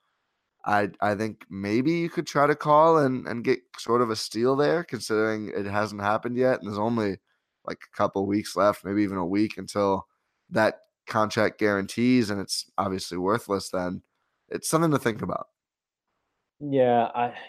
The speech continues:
Speaker 2: yeah, it, it certainly is. Uh, when I, when the, the, the Woj tweet came through that the Cavs were going to end up with pick thirty, uh, J R Smith's name certainly came up very quickly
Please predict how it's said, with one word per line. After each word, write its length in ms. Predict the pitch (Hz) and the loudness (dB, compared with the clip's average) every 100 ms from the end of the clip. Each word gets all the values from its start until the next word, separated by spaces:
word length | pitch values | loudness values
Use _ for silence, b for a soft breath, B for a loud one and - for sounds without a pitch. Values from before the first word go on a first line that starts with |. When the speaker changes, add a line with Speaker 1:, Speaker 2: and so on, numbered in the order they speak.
| - | -6
Speaker 2:
yeah, 260 | 143 127 101 | 0 0 0
it, 260 | 127 135 - | 0 0 -2
it 140 | 127 | -6
certainly 400 | - 143 131 110 | 0 0 2 2
is. 300 | 117 113 101 - | 4 4 0 -2
Uh, 160 | 113 107 | -2 0
when 180 | 123 | 0
I, 200 | 135 127 | -2 -2
when 260 | 110 127 131 | -2 -4 -2
the, 340 | 120 113 101 - | -2 0 -2 2
the, 360 | 110 104 98 95 | 4 4 2 0
the 80 | 104 | -2
Woj 380 | 95 104 104 - | 4 6 4 0
tweet 260 | 120 110 104 | 0 0 0
came 260 | 104 95 | -4 -4
through 340 | - 135 147 135 | -4 2 4 4
that 160 | 113 | 0
the 80 | 98 | -4
Cavs 480 | - 117 113 107 - | -4 0 0 -2 -2
were 160 | 113 | 0
going 240 | 101 107 98 | 2 0 0
to 100 | - | -4
end 140 | 101 | 0
up 120 | 101 | 0
with 160 | 107 98 | -2 -6
pick 200 | 117 104 - | -4 -6 0
thirty, 480 | 107 113 107 95 - _ _ _ _ - | 2 4 4 0 -4 _ _ _ _ -8
uh, 280 | 107 104 101 | 0 4 4
J 240 | 95 110 113 | 4 6 6
R 120 | 107 | 6
Smith's 380 | - 113 101 117 | 2 -4 -4 -4
name 260 | 104 98 | -2 -4
certainly 400 | - 117 113 110 | -2 2 2 0
came 240 | 95 107 101 | -4 -6 -4
up 160 | 87 92 | -4 2
very 320 | 107 113 113 | 4 6 6
quickly 640 | - 117 95 107 95 90 | 4 0 2 0 0 -2